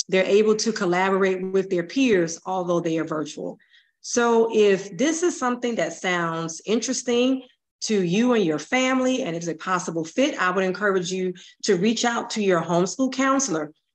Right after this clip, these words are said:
and they will be able to guide you, um, with how to get started with ava. Our fall enrollment, our spring enrollment, my apologies.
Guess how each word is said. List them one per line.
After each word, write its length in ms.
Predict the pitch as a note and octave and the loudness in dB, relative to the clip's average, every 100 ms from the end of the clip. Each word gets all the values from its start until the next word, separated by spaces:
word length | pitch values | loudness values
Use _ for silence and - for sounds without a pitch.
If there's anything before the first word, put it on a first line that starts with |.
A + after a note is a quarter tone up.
| - | -6
and 120 | F3 F3 | 0 2
they 120 | G3 | 4
will 100 | A3+ | 2
be 200 | A#3 A3 | 2 2
able 200 | G#3 G#3 | 2 0
to 160 | G#3 | -4
guide 400 | D#3+ E3+ F3+ G3+ | -2 2 2 0
you, 400 | F3+ A3 A3 A#3+ B3+ - _ _ - | 0 0 0 -2 -6 -16 _ _ -4
um, 460 | E3 D#3 D3 D3+ - - | 0 0 0 -4 -8 -2
with 200 | F3 F3 | -2 2
how 200 | G3 G3 | 2 2
to 80 | |
get 140 | F#3 F3 | 0 0
started 560 | - F#3 F3 G#3 B3+ - _ _ - | 0 2 2 4 0 -4 _ _ -4
with 160 | A3+ A#3 | -4 0
ava. 480 | A#3 B3 A#3+ C4+ C#4 _ _ _ - F#3+ | 0 2 2 -2 -4 _ _ _ -4 0
Our 320 | G3 G3 F#3 | 2 2 0
fall 420 | F#3+ A3 A3 A#3 | -2 -2 -2 0
enrollment, 680 | A#3+ A3+ A3+ B3 B3+ C4 F#3 | -2 0 0 0 0 -2 -2
our 140 | F3+ | -2
spring 400 | F3 - D#4 E4 | -4 -4 -2 0
enrollment, 500 | G#3 E3 D#3+ D#3+ D#3+ | -2 -2 -2 -2 -4
my 160 | F#3+ F3 | -2 -2
apologies. 720 | F3 E3 D#3+ E3 A3 - | -2 -2 -2 -4 -6 -8